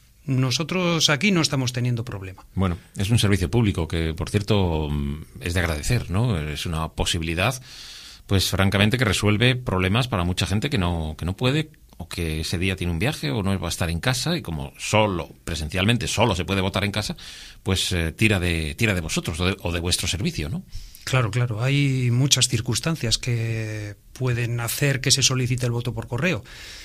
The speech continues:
Speaker 1: Desde que no vas a estar en esa localidad, hasta que estás enfermo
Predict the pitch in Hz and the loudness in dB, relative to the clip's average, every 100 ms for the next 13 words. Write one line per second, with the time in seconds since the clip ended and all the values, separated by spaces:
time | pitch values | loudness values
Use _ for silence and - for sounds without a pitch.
0 | - - - - 131 135 131 131 160 180 | -18 -20 -10 -2 2 4 4 4 4 4
1 | 185 190 185 175 175 170 170 170 185 214 | 4 2 4 4 4 2 2 2 2 0
2 | 220 - - - - - - 131 139 - | -4 -10 -16 -20 -12 -2 -2 0 0 4
3 | 156 165 151 190 190 190 190 | 4 2 0 0 0 -2 -4